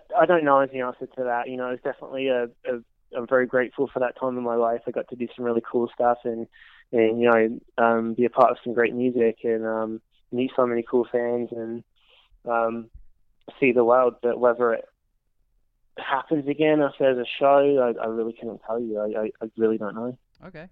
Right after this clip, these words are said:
Speaker 2: awesome. Well, uh, Jackie, thank you so much for your time today. Thanks for, uh,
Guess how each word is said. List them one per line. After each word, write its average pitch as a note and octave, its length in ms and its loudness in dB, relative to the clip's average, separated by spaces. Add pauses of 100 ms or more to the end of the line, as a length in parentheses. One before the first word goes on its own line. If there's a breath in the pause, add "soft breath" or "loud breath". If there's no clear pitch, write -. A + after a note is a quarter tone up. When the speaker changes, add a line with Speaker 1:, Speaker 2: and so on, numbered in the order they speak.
(120)
Speaker 2:
awesome. B2+ 340 -20
Well, C3 180 -14
uh, A#2 220 -14 (420)
Jackie, C3+ 340 -16
thank C3 260 -16
you A#2+ 120 -18
so B2+ 140 -18
much C3 160 -16
for C3 60 -20
your B2 60 -16
time A2 220 -16
today. A2 360 -14
Thanks A#2+ 220 -18
for, A#2 240 -14
uh, A2 300 -12